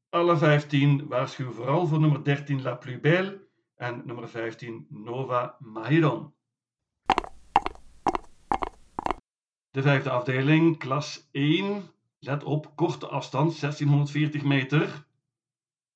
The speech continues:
Alweer een leuk koersje. Hier neem ik genoegen met een duo. Dat zijn ook de twee meest gespeelde paarden. Natuurlijk pak ik erbij nummer zes, Global Lover. Die bankte ik afgelopen zaterdag al en dat was terecht. Het paard zag er fantastisch uit.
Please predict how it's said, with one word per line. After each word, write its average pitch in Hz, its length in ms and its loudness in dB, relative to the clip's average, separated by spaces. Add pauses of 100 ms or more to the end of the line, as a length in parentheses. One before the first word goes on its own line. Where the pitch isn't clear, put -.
(140)
Alweer 117 420 -8
een 117 200 -10
leuk 117 420 -10
koersje. 139 640 0 (200)
Hier 117 240 -10
neem 120 200 -8
ik - 140 -14
genoegen 127 500 -8
met 123 160 -6
een 131 180 -6
duo. 151 380 8
Dat 117 140 -8
zijn 120 120 -6
ook 117 100 -10
de - 80 -16
twee 120 320 -8 (340)
meest 123 360 -10
gespeelde 113 540 -8
paarden. 139 580 4 (640)
Natuurlijk 151 760 -4
pak 127 140 -2
ik 131 120 -4
erbij 123 440 -2
nummer 131 280 0
zes, 135 400 -4
Global 139 600 0
Lover. 135 600 2 (520)
Die 107 160 -20
bankte 117 340 -8
ik - 240 -12
afgelopen 127 520 -8
zaterdag 131 400 -4
al 139 300 2
en 120 140 -6
dat 120 200 -8
was 131 180 -12
terecht. 147 500 -2
Het - 500 -20
paard 123 220 -10
zag - 160 -12
er 131 80 -12
fantastisch - 960 -6
uit. 135 320 -4